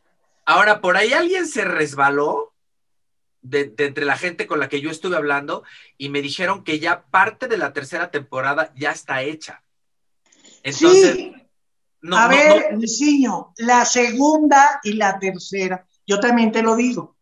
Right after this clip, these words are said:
Speaker 2: la segunda y la tercera están hechas.
Speaker 1: ¿Verdad?
Speaker 2: Entonces, a mí sí me, perdón, a mí sí me preocupa, porque viendo así, yo digo, ¡qué barbaridad!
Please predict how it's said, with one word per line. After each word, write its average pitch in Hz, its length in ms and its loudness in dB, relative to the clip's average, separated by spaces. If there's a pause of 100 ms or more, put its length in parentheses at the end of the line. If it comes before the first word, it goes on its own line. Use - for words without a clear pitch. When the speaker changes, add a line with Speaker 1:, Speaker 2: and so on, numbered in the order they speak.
(420)
Speaker 2:
la 202 160 4
segunda 226 480 4
y 269 60 2
la 247 180 2
tercera 208 380 0
están 202 420 -2
hechas. - 640 -8 (340)
Speaker 1:
¿Verdad? 208 160 4
Speaker 2:
Entonces, 302 240 6
a 233 140 2
mí 254 80 4
sí 330 160 2
me, 262 180 2 (400)
perdón, 226 680 2 (120)
a 196 140 0
mí 262 120 4
sí 302 180 2
me 240 100 2
preocupa, 185 640 -4 (400)
porque 226 380 4
viendo 320 420 2
así, 247 540 -2 (320)
yo 233 160 2
digo, 233 340 2
¡qué 254 560 4
barbaridad! 220 760 2